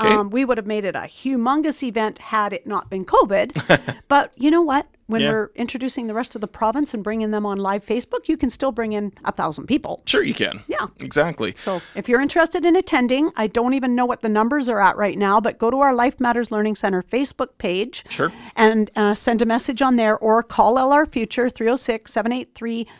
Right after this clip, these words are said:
Speaker 2: seven seven three seven, because I can't remember the phone number to the Learning Center,
Speaker 1: <laughs>
Speaker 2: and just ask if there's room for you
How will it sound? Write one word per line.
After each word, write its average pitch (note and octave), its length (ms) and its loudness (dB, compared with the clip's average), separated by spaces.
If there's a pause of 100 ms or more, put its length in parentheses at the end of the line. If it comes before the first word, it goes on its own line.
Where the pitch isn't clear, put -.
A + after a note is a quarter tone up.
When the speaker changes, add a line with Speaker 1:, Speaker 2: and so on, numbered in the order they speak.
(100)
Speaker 2:
seven C4+ 400 2
seven C4 380 2
three B3 180 -4
seven, A3+ 360 2
because A3 240 -2
I A3 80 0
can't - 280 -4
remember G#3+ 280 2
the G3+ 120 -2
phone B3+ 300 4
number C4+ 280 4
to D#4 160 -2
the C4+ 100 -4
Learning C#4+ 380 4
Center, A#3 500 6 (280)
Speaker 1:
<laughs> - 260 -12
Speaker 2:
and C#4+ 200 4
just E4+ 260 -2
ask B3 300 4
if B3+ 100 -6
there's D#4 200 0
room C#4 260 2
for G#4 120 -2
you A3+ 320 4